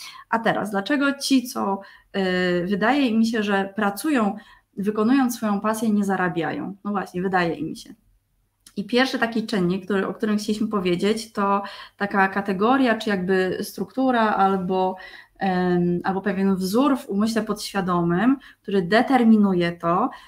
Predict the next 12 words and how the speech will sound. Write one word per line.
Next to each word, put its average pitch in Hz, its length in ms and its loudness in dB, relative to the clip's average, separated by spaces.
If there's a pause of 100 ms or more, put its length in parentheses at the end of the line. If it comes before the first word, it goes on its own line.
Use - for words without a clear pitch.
(200)
to 185 640 -2
podział 277 300 4
na 240 80 2
takie 226 200 -4
trzy - 260 -6
proste 226 380 -2
role, 208 300 2
czy 202 140 -8
trzy - 200 -8
proste 214 300 -6
schematy 190 720 0
człowieka. - 480 -2